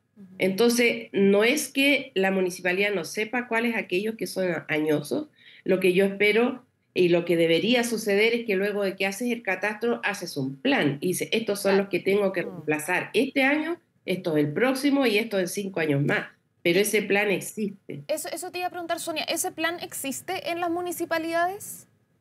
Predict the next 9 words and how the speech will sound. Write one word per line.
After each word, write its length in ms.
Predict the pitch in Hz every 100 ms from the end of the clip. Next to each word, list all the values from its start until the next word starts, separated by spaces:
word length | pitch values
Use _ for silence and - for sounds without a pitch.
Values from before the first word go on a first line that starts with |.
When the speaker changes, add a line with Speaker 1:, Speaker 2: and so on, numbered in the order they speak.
| _ _ _
Speaker 2:
En 120 | 208 202
algunas 460 | 196 294 349 349
sí 340 | - 349 359 -
y 140 | 254
en 80 | 262
Speaker 1:
Ya. 60 | 294
Speaker 2:
otras 220 | 320 311
no. 360 | 294 165 - -
Speaker 1:
Perfecto. 560 | - 98 - 170 - -